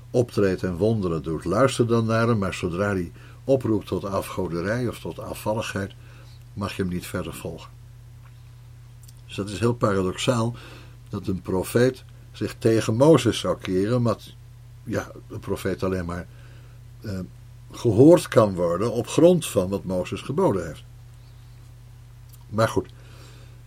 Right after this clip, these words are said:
vers zes, de gerechtigheid echter die uit het geloof is, spreekt al dus: "Zeg niet in uw hart, wie zal naar de hemel opklimmen." Zeg niet in uw hart,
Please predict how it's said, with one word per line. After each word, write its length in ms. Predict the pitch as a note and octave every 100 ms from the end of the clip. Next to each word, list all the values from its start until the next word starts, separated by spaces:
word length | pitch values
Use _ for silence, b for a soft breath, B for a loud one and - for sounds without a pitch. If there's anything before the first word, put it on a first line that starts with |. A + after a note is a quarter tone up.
| -
vers 240 | - F#2
zes, 200 | B2+ A#2+
de 120 | A2+
gerechtigheid 680 | - A2 B2 - G#2 G2+ -
echter 520 | - D#3 - A2 D2+
die 220 | D2 F#2 G2
uit 140 | F2+
het 120 | E2+
geloof 440 | - F2+ A2 C#3 -
is, 120 | G#2+
spreekt 360 | - F#2+ E2+
al 180 | - E2+
dus: 380 | D#2+ E3+ - - B B B B B B B B
"Zeg 320 | - B2+ A#2+
niet 220 | D#3+ G#3+
in 100 | D#3+
uw 140 | C3+
hart, 280 | A#2 C3+ C#3+
wie 260 | G#2 D3 D3
zal 220 | C3 C3
naar 180 | C3 A#2+
de 80 | A#2+
hemel 400 | A2+ C3 A#2+ -
opklimmen." 600 | G3+ - D#3+ C#3 G2+ E2 - - - - - B B B B B B
Zeg 340 | - - G2+ F#2
niet 340 | A#2 F#3+ -
in 200 | - B2
uw 160 | F#2+ D#2
hart, 380 | F2 C#3 -